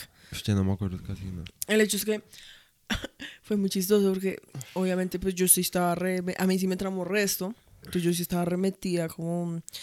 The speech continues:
Speaker 2: y pues yo fui como re, "Mamá quería momento de madre e hija, toma tu momento de madre e hija". Y entonces yo ponía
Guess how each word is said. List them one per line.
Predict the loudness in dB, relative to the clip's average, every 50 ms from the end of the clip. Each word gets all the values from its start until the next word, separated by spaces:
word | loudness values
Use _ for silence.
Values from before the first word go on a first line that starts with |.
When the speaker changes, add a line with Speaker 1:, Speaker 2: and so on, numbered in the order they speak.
| -14 -8 -6
Speaker 2:
y | 0
pues | 0 0 2
yo | 2 0 -2
fui | -2 -2
como | -2 -2 -4
re, | -2 -2
"Mamá | -2 -2 -2 -4 -4
quería | -6 -6 -4 -4 -2
momento | -2 -2 -2 -2 -4 -4 -4
de | -2
madre | -2 -2 0 0 -2
e | -2
hija, | -2 -4 -6 -8 -10 -14 _ _ _ _ -20 _ -18 -16 -14 -14 -14 -14 -14 -14 -14 -8 -4
toma | -2 -2 -2 -2 -4
tu | -6 -6
momento | -6 -4 -4 -4 -4 -4 -6
de | -6
madre | -6 -6 -6 -4 -4 -4
e |
hija". | -4 -4 -6 -8 -8 -10 -12 -14 -14 -14 -14 -14 -16 -18 -18 -20 -20 -20 -20 -20 _ _
Y | -4
entonces | 0 2 2 4 4
yo | 4 2
ponía | 2 0 -2 -2 -2 -4